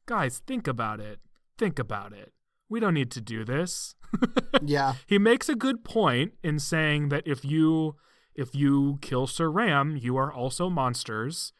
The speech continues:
Speaker 1: which is what you hate him for. And they're all like, "Yeah, okay, all right, yeah, sure, whatever." And, like, mosey on off without any argument. But then, but then, this drives me nuts. And I get it because the environment would not allow for a different outcome, but it still drives me nuts.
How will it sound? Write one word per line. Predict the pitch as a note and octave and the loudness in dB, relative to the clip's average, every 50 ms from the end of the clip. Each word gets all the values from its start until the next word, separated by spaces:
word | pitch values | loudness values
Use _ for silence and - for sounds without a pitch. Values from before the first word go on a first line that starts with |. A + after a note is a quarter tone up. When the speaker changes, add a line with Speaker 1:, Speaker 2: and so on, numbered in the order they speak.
| _ _ - | _ _ -8
Speaker 1:
which | B2+ A#2 - | -8 -6 -4
is | C3 A#2 G2+ | -4 -6 -6
what | A2 A#2+ C#3 | -6 -8 -6
you | C#3 C3+ C#3 | -4 -4 -2
hate | C3 C#3+ D#3 F3 D#3+ | 0 0 -2 -2 0
him | D3 F#3 F#3 E3 | 0 0 0 0
for. | C#3 - - A2+ A2 A2 G#2+ A2 B2 D#3 - - _ _ _ _ - | -2 -2 -4 -6 -4 -4 -2 -2 -4 -4 -6 -10 _ _ _ _ -6
And | - D#3+ E3 | -2 0 2
they're | D#3+ D#3 | 4 4
all | D#3 D3+ D3 | 6 6 4
like, | D3 C#3+ C#3 C#3+ C#3+ - - _ _ _ _ - | 4 4 2 0 -2 -6 -20 _ _ _ _ -6
"Yeah, | B3 C4+ A#3+ B3+ | -2 0 0 0
okay, | B3+ - - G#3+ A3 | 0 -2 -2 -2 -2
all | G#3+ A3 G#3+ | -2 -2 -2
right, | G3+ G3+ | -2 -2
yeah, | G3+ G3+ G3+ G3+ F#3+ | -2 -4 -4 -6 -8
sure, | - - G3+ G3+ G3 | -8 -8 -8 -8 -6
whatever." | F#3 F3+ F#3+ F#3+ F3+ F3 F#3 F#3 F3 - - - - | -6 -6 -6 -6 -6 -8 -8 -10 -12 -14 -20 -14 -6
And, | - D#3 E3 | -2 0 2
like, | D#3+ D3 - | 2 2 2
mosey | B2+ A#2+ B2+ C#3+ C#3 C3+ C#3+ C#3 | 2 2 4 4 4 4 2 2
on | C3+ B2+ B2 | 4 4 4
off | B2 B2 B2 A#2+ A#2+ | 4 4 2 2 0
without | - A#2 B2+ B2 A#2+ | -4 -2 -2 -2 -2
any | A#2 A2+ A2+ | -2 -4 -2
argument. | A#2+ D3 E3 C3 A#2 A#2 A2+ A2+ A2+ A2+ C3+ - _ - - - - - | 0 0 0 0 -2 -4 -6 -6 -6 -8 -8 -10 _ -20 -20 -20 -14 -8
But | - D#4 - | -6 -4 0
then, | A4+ G4+ F4 B3+ A#3 A#3+ B3+ A#3+ A3+ - - | 2 4 6 6 6 4 4 0 -2 -4 -4
but | - E4 - | -4 -4 -2
then, | - A4+ A4+ A4 G#4 E4+ D4+ D#4 F4 D#4 B3+ - _ _ _ _ _ - | -4 -4 -2 2 4 4 4 4 2 -4 -6 -8 _ _ _ _ _ -2
this | G#3+ A#3+ - - - | -2 -2 -2 -2 -4
drives | - D3 B2+ B2 B2 A#2+ - | 0 2 2 2 0 -2 -2
me | C3+ D#3 F#3+ G3+ | 0 0 0 2
nuts. | F3 C3 C#3+ D#3+ C#3+ A2 A2+ - - - - - - _ - | 2 4 6 8 6 6 4 -2 -6 -6 -6 -6 -8 _ -4
And | D#3 D#3+ | 0 2
I | D#3 D#3 | 2 2
get | C#3+ A2+ - D3+ D#3+ F#3+ | 2 2 2 4 4 6
it | A#3+ D4 C4 - _ _ - | 4 2 0 -4 _ _ -6
because | - E3+ - E3 E3 C#3+ C3+ | -6 -4 -2 -2 -2 -2 0
the | C#3 C3+ | -2 -2
environment | B2+ B2 G#2+ A2 A#2+ C3+ D#3+ F3+ G#3+ A#3 A#3+ A3 | -2 -2 0 2 2 2 2 2 0 -2 -4 -4
would | D3 C#3 C3 | -4 -4 -2
not | B2+ B2+ C#3 | 0 0 2
allow | D#3+ E3 D3+ D3 D#3+ E3+ | 2 2 2 2 2 0
for | - - F#3 F3+ | 0 -2 -2 -2
a | E3+ | -2
different | F3 E3+ - E3+ D#3 | -2 -2 -2 0 0
outcome, | D#3 D#3 - - B2+ A#2+ A#2+ | 0 0 -2 -6 -6 -6 -6
but | A2 A2 | -6 -8
it | - - | -10 -10
still | - - - D#3+ F#3+ | -10 -4 -2 -2 0
drives | F3+ G3 G3 G3 G3+ F#3 F#3+ | 0 0 -2 -2 -2 -2 0
me | E3 F3 G#3+ | 0 0 2
nuts. | G#3+ F3 B2+ C3+ C3+ A2 A#2+ A#2+ - - - - | 2 0 2 2 0 0 -2 -6 -10 -10 -10 -10